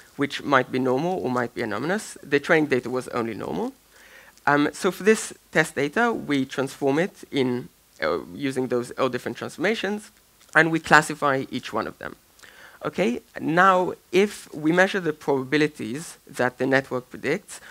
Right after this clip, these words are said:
of, uh, of the, um, of classifying the correct transformation, and we basically sum them up. I mean, we don't sum, we multiply them, we take logs though, so it becomes a sum.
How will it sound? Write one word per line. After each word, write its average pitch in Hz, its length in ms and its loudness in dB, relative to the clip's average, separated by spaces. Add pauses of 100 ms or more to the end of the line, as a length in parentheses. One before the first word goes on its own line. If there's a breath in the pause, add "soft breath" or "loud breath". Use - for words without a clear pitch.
(220 loud breath)
of, 131 220 -2 (320)
uh, 113 120 0 (240)
of 131 280 -6
the, 123 320 -2 (160)
um, 117 240 -4
of 131 140 -10
classifying 123 560 -2
the 120 300 -6
correct 123 500 -4 (200 loud breath)
transformation, 208 800 -4 (320 loud breath)
and 196 160 4
we 202 80 2
basically 156 360 0
sum 127 260 -2
them 117 140 -4
up. - 140 -10 (120)
I - 60 -2
mean, 165 160 -4
we 151 100 -2
don't 120 200 0
sum, 147 220 -6
we 135 80 0
multiply 127 440 -2
them, 120 200 -6
we 143 80 -10
take 123 240 -6
logs 190 280 -4
though, 160 200 -2
so 139 140 -8
it 123 100 -6
becomes - 300 -12
a - 60 -16
sum. - 260 -14